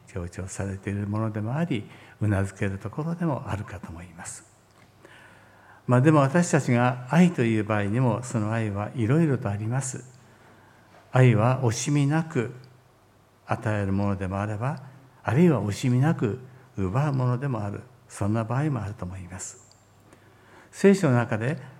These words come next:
新約聖書の中で訳されている愛という言葉ですけれども、それぞれいろいろ使い分けられています。特にこの聖書が書かれた時代には、愛は、あ、よく言われますように、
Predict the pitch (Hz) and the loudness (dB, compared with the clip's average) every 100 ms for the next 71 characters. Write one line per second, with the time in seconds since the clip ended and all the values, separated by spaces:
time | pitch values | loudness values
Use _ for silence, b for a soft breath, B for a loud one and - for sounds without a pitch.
0 | B _ - 139 135 127 127 127 123 104 | B _ -4 0 0 0 -2 -4 -4 -4
1 | 107 104 101 104 - - 104 104 107 101 | -4 -4 -4 -6 -6 -6 -4 -4 -6 -6
2 | 110 - 143 170 170 131 110 98 95 104 | -8 -8 -2 0 0 -2 -2 -4 -6 -8
3 | 104 101 95 90 - 98 92 104 139 - | -4 -6 -6 -8 -10 -10 -8 -4 -4 -6
4 | B B B B B - - 151 180 208 | B B B B B -16 -2 0 2 2
5 | 175 107 - - - 104 117 190 156 117 | 2 0 -6 -16 -8 -4 0 0 0 -2
6 | - - 127 120 123 127 117 117 120 113 | -8 -4 -2 0 -2 -4 -6 -6 -8 -8
7 | 110 117 - - - _ _ _ _ B | -8 -10 -12 -16 -20 _ _ _ _ B
8 | B B - 147 175 143 127 120 117 156 | B B -2 4 6 6 6 4 2 0
9 | 127 127 110 - - 117 110 101 98 101 | 0 0 -2 -4 -4 -4 -2 -4 -4 -4
10 | 110 110 104 92 127 175 B B B B | -2 -2 -2 -2 -2 -4 B B B B
11 | B - 117 98 123 175 B B - 104 | B -2 0 0 -2 -2 B B -8 -4
12 | 101 110 98 95 107 123 143 156 151 - | -4 -4 -4 -2 -2 -2 -4 -6 -6 -6
13 | 110 107 139 127 | -4 -2 -2 -4